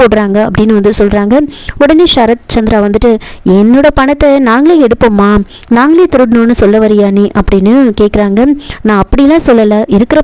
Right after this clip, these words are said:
ப்ராசஸை நான் சொல்றேன்" அப்படின்னு வந்து சொல்றாங்க. ஆனா அபூர்வா விடாம கிருஷ்ணபிரசாத் மேலே சொல்லிட்டு இருப்பாங்க. "இப்ப நீங்க என்ன சொல்ல வரீங்க? அந்த பணத்தை எடுத்து நான் என்னோட பொண்ணுக்கு கொடுத்துட்டேன், என் மேல திருடன் பட்டம்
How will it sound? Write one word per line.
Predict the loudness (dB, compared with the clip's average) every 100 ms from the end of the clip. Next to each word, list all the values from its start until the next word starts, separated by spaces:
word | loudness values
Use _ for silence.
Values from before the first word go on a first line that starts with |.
| 2
ப்ராசஸை | 0 0 0 0 0
நான் | 0 2
சொல்றேன்" | 2 2 0 0 -2 -4 -14 -12 -6
அப்படின்னு | -2 0 2
வந்து | 0 0
சொல்றாங்க. | 0 0 0 2 2
ஆனா | 2 0
அபூர்வா | 0 2 2
விடாம | 2 0 0 0
கிருஷ்ணபிரசாத் | -2 -2 -2 -2 -2 -2 0
மேலே | 0
சொல்லிட்டு | 0 0 0 -2
இருப்பாங்க. | -2 -2 0 -2 -4 -12 -4
"இப்ப | -2 0
நீங்க | 0 2
என்ன | 2 2
சொல்ல | 2 2 2
வரீங்க? | 2 0 0 0 -2 -4 -14 -6
அந்த | -2 -2
பணத்தை | -2 -2 0 0
எடுத்து | 2 0
நான் | 0 0 2
என்னோட | 2 0 0
பொண்ணுக்கு | 0 0 0 0
கொடுத்துட்டேன், | 0 -2 0 0 2
என் | 0
மேல | 0 0
திருடன் | 0 0 0
பட்டம் | -2 -2 -4